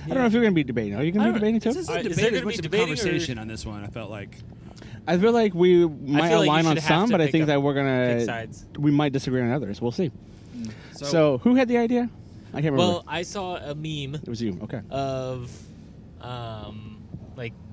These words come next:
Speaker 2: Marvel characters that got second chances, or I guess Marvel actors that got second chances. So they were a character in the Marvel universe, or, I
Speaker 1: Or
Speaker 2: guess
Speaker 1: D C.
Speaker 2: not, mm, yeah,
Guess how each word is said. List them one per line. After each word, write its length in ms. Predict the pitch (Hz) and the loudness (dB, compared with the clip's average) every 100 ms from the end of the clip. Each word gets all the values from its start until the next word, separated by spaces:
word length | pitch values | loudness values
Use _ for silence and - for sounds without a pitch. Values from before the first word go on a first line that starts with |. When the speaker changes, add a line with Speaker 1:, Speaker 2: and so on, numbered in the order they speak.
| - - - - - | -18 -18 -18 -18 -16
Speaker 2:
Marvel 420 | 147 143 135 139 | -6 -6 -4 -6
characters 520 | 131 147 131 147 135 | -6 -8 -8 -8 -10
that 140 | 131 117 | -10 -8
got 240 | 123 107 | -10 -10
second 300 | - 143 135 | -12 -12 -12
chances, 560 | 123 135 123 160 - - - | -12 -12 -10 -14 -16 -20 -14
or 220 | 117 117 - | -10 -10 -10
I 60 | 131 | -6
guess 180 | 135 135 | -6 -6
Marvel 280 | 139 131 123 | -8 -8 -8
actors 500 | 123 117 110 104 - | -10 -10 -14 -16 -16
that 200 | 113 107 - _ | -16 -16 -20 _
got 220 | 120 - | -10 -10
second 260 | - 113 110 | -14 -14 -12
chances. 520 | - 113 113 107 - - - - - - | -12 -10 -10 -14 -14 -20 -20 -20 -20 -20
So 480 | - 120 110 104 107 - - - - 123 | -8 -6 -6 -8 -12 -18 -20 -20 -18 -8
they 340 | 120 113 110 - 120 | -6 -6 -12 -16 -8
were 400 | 123 117 113 117 - - | -4 -4 -6 -10 -14 -14
a 80 | |
character 520 | 120 156 143 - 151 147 | -4 -2 -2 -2 -2 -2
in 160 | 127 | -4
the 60 | 127 | -4
Marvel 320 | 127 131 123 | -2 -2 -4
universe, 680 | 123 127 123 127 123 - - - - - - - | -4 -4 -2 -2 -4 -10 -16 -18 -16 -18 -20 -14
or, 80 | 120 | -8
I 40 | 110 | -2
Speaker 1:
Or 60 | 156 | 0
Speaker 2:
guess 60 | |
Speaker 1:
D 100 | 143 | 0
C. 160 | 139 139 170 - - | 0 -2 -2 -8 -20
Speaker 2:
not, 100 | 143 | -18
mm, 60 | 139 - - - - - - - - - - - | -18 -20 -20 -20 -20 -20 -20 -20 -20 -20 -20 -8
yeah, 220 | 147 135 | -4 -4